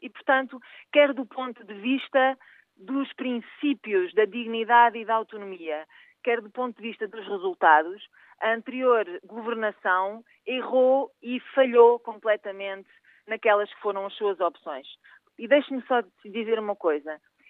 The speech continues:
Este governo não está só empenhado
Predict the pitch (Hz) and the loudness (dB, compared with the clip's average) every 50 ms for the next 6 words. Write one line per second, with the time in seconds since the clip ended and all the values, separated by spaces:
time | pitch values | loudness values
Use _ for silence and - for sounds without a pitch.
0 | _ - 285 294 - - 254 220 220 233 262 269 254 254 254 247 254 269 277 262 | _ -4 -4 -4 -4 -6 -12 -6 0 4 4 4 4 2 -2 0 0 0 0 0
1 | - - 240 226 214 - - - 247 240 233 220 202 196 190 190 - 185 185 180 | 0 0 0 0 0 -2 -2 0 2 2 4 2 2 0 -2 -6 -10 -10 -6 0
2 | 170 160 160 165 160 175 202 220 233 | 2 4 4 2 2 -2 -4 -6 -6